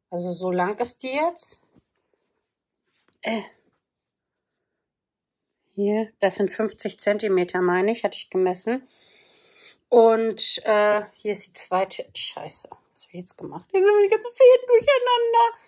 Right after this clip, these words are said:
Das ist halt die zweite Hälfte. Oh Gott. Jetzt hab ich ja hier ein Chaos angestellt. Das ist die zweite Hälfte.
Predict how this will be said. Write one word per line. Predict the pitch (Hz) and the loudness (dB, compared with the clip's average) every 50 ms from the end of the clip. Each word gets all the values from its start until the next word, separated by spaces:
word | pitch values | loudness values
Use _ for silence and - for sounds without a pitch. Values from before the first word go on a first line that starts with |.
| _ - - _ _ _ _ | _ -20 -20 _ _ _ _
Das | 208 220 220 - | -4 -4 -2 -4
ist | - - - | -6 0 0
halt | 220 214 214 | 0 0 0
die | 196 180 | -8 -14
zweite | - - - - - 180 196 202 220 214 - - 262 | -10 -8 -8 -8 -2 0 2 2 2 0 0 -2 -2
Hälfte. | 247 240 254 254 262 269 285 285 - - _ - - 302 330 392 403 - _ _ _ _ _ _ _ _ _ _ _ _ _ _ _ _ _ _ _ | 0 2 4 4 4 4 2 0 -12 -14 _ -2 2 2 2 2 0 -4 _ _ _ _ _ _ _ _ _ _ _ _ _ _ _ _ _ _ _
Oh | _ 175 _ | _ -20 _
Gott. | - - - - - - - - _ _ _ _ _ _ _ _ _ _ _ _ _ | -14 -12 -12 -12 -12 -16 -18 -18 _ _ _ _ _ _ _ _ _ _ _ _ _
Jetzt | _ - - | _ -10 -4
hab | 262 247 | -4 -2
ich | 214 | -2
ja | 190 180 | -2 -4
hier | 180 160 165 | -4 -6 -8
ein | 160 165 | -12 -12
Chaos | - - 175 170 - - - - | -8 -8 -8 -8 -8 -14 -14 -16
angestellt. | - 170 170 156 160 - - - - 185 175 156 147 151 - - - _ _ _ _ _ _ _ _ _ _ _ _ _ _ _ _ _ _ _ _ _ _ _ _ _ _ _ _ - - _ - - - - _ _ _ | -16 -16 -14 -12 -10 -12 -12 -10 -8 -6 -6 -6 -8 -10 -16 -18 -20 _ _ _ _ _ _ _ _ _ _ _ _ _ _ _ _ _ _ _ _ _ _ _ _ _ _ _ _ -20 -20 _ -20 -20 -20 -20 _ _ _
Das | - 196 185 - | -2 -2 -2 -4
ist | - - | -10 -12
die | 180 180 | -12 -10
zweite | - - - - 175 190 202 202 202 - - 240 | -10 -10 -8 -2 2 2 2 2 0 -2 -4 -2
Hälfte. | 226 233 247 247 247 262 262 - - _ - - | 0 2 4 4 4 4 2 0 -14 _ 0 2